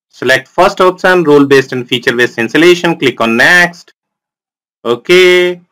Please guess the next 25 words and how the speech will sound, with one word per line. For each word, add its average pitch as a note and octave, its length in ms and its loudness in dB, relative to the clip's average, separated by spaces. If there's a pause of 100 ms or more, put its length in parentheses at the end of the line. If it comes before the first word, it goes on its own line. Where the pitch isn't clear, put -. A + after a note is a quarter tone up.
again A#2+ 340 -2
you D3 140 -2
can C3+ 180 -4
select B2+ 240 -6
first D#3+ 320 -4
option. F3 460 -2
Select C#3 420 -2
a C3 80 0
server G3 540 0
from C3+ 280 -4
the B2+ 120 -2
server C3+ 360 0
pool. F#3+ 380 2 (760)
This C#3 520 -4 (1300)
child C3 300 0
domain, F3 400 2
domain C3 320 -2
controller F3+ 580 0
two D3+ 160 -4
zero C3+ 240 0
two B2+ 220 -8
two. F#3 480 0
Click B2 240 -6
on B2 120 -4
Next. F3+ 600 -2